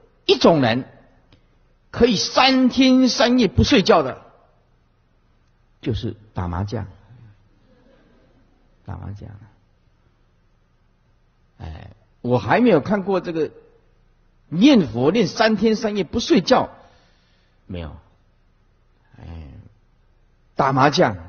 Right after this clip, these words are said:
他就可以三天三夜不要睡觉。所以这个修行哈，我的主张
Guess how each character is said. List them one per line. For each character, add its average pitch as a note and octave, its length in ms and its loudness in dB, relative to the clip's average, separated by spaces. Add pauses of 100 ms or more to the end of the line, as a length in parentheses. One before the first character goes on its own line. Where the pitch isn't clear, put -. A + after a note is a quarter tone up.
(460)
他 - 200 -20 (100)
就 B2 140 -12
可 - 160 -10
以 G2+ 80 -4
三 A2 240 -8
天 A2 180 -6
三 G#2 180 -10
夜 G2 80 -10
不 G2+ 140 -14
要 F#2+ 140 -10
睡 F2 160 -20
觉。 E2+ 240 -20 (1700)
所 - 180 -4
以 A#2+ 40 -2
这 A#2+ 100 -6
个 G#2+ 60 -4
修 C3+ 240 0
行 F2 280 -6
哈， C2 280 -14 (840)
我 A2 140 0
的 A2 80 2
主 G2+ 220 -6
张 A2 320 -4